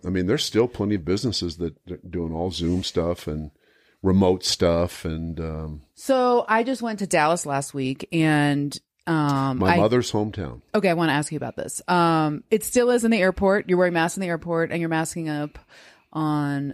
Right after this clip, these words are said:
Speaker 2: um,
Speaker 1: Planes.
Speaker 2: the planes.
Speaker 1: But that is,
Speaker 2: But that's
Speaker 1: I'm
Speaker 2: it.
Speaker 1: told that's going to change
Speaker 2: Soon?
Speaker 1: soon.
Speaker 2: Yeah.
Speaker 1: So w-, w-, the planes.
Speaker 2: Yeah, I can see that. Uh, so I was in Dallas for a public information officer conference from
Speaker 1: Hmm.
Speaker 2: government. It was a government deal.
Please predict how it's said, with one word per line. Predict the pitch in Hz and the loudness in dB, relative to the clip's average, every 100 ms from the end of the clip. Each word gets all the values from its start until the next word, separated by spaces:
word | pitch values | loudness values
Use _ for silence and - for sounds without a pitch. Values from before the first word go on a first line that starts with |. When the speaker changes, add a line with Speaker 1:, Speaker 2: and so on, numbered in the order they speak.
| - | -4
Speaker 2:
um, | 147 | 2
Speaker 1:
Planes. | 135 85 - | 4 4 0
Speaker 2:
the | - | -4
planes. | - 160 127 139 | 0 0 2 0
Speaker 1:
But | 202 | 2
that | 127 135 | 4 4
is, | 135 113 | 4 4
Speaker 2:
But | - | 4
that's | 107 | 2
Speaker 1:
I'm | 120 | 2
Speaker 2:
it. | |
Speaker 1:
told | 127 113 104 | 4 4 4
that's | 101 - | 4 2
going | - 98 | 0 0
to | 80 | -2
change | - 104 92 76 78 - _ - | -2 0 2 0 -4 -12 _ -6
Speaker 2:
Soon? | - 175 196 190 _ _ | 0 0 -2 -8 _ _
Speaker 1:
soon. | - - 117 80 58 - _ _ _ | -4 0 2 2 0 -12 _ _ _
Speaker 2:
Yeah. | 190 180 | 0 0
Speaker 1:
So | - - 107 | 0 0 2
w-, | 98 - | 2 2
w-, | 104 | 0
the | 87 | 2
planes. | - 110 80 - - - _ _ | 0 2 0 -2 -10 -10 _ _
Speaker 2:
Yeah, | 180 156 - | 0 0 -2
I | 190 | -2
can | 196 | 0
see | 165 | 0
that. | 139 135 - | -2 -2 0
Uh, | 226 226 | 2 2
so | 220 247 | 4 4
I | 233 | 4
was | 254 | 2
in | 233 | 2
Dallas | 208 196 214 - | 4 2 0 0
for | 208 190 | 4 4
a | 175 | 4
public | 170 - 190 214 208 | 2 -2 -2 0 -2
information | 180 175 165 165 160 147 | -6 -4 -4 -2 -4 -4
officer | 151 151 151 - 147 139 143 143 _ - _ _ _ _ | -4 -6 -8 -6 -4 -4 -4 -10 _ -20 _ _ _ _
conference | - 143 135 165 277 - - | -12 -10 -6 -4 -4 -4 -2
from | 170 160 | 2 2
Speaker 1:
Hmm. | |
Speaker 2:
government. | 156 156 160 151 147 - | 2 0 2 0 0 0
It | |
was | 180 | 2
a | 175 | 4
government | 165 151 143 - | 2 0 -2 -2
deal. | 147 143 | -4 -4